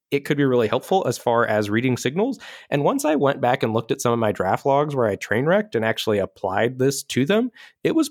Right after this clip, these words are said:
pretty apparent which college was open. So the basic crux of what you're trying to do when you're diagramming these Strixhaven packs is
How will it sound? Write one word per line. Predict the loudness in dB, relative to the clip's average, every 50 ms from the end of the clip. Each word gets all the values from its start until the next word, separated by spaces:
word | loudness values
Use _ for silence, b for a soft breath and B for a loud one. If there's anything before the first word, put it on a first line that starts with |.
| -6 _
pretty | -20 -4 -2 0 0 2 2 0
apparent | 0 -2 0 0 2 2 4 2 0 0 -4 -8 -10 -4 -2
which | -2 -2 -2 -4 -6
college | -4 -2 -2 0 0 0 0 0 -2 -6 -12 -12 _ 0
was | 0 2 2 0 0 -2 -2 -4 -6 -12 _ _ _ _ -4
open. | -4 -4 -4 -8 -12 -14 -16 -18 _ B B B B B B
So | -4 -2 0 0 0 -2 -2 -4 -4
the | -2 -2 -2
basic | 0 0 -2 0 -2 -2 -4 -4 -10 -20 _
crux | -4 -2 0 0 0 -4 -10 -12 -4
of | -2 0 2 2 0 0 0
what | -2 -2 0 -2
you're | -2
trying | 0 0 0 0
to | 0
do | 0 0 0 0
when | 0 -2
you're | 0 -2
diagramming | -2 -2 0 0 0 0 0 0 -2
these | -2 -4 -4
Strixhaven | -4 -6 -6 -4 -4 -4 -4 -4
packs | -2 -2 -2 -2 -4 -6 -8 -4
is | -2 0 0 0 -2 -4